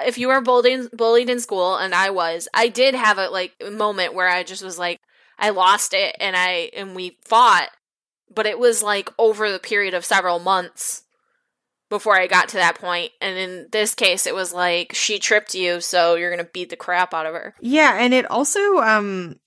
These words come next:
Speaker 2: I wasn't clear, 'cause to me, like, it sort of seemed like Lil was more of the bully, but I also think they were trying to make it seem like it was, like, they were maybe more eq-, more or less, like, Lil was more aggressive because her dad wasn't around,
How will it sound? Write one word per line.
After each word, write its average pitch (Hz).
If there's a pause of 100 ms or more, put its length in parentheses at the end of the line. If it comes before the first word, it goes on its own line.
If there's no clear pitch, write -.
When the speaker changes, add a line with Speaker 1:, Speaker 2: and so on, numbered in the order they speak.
(180)
Speaker 2:
I 214
wasn't 247
clear, 190 (240)
'cause 226
to 247
me, 190
like, 185
it 180
sort 175
of 185
seemed 190
like 175
Lil 170
was 170
more 170
of 156
the 175
bully, 160
but 180
I 165
also 180
think 180
they 175
were 165
trying 165
to 165
make 165
it -
seem 170
like 156
it -
was, 170
like, 175
they 165
were 147
maybe 156
more 151
eq-, -
more 170
or 156
less, 151
like, 175
Lil 185
was 185 (280)
more 185
aggressive 175
because 170
her 170
dad 151
wasn't 165
around, 156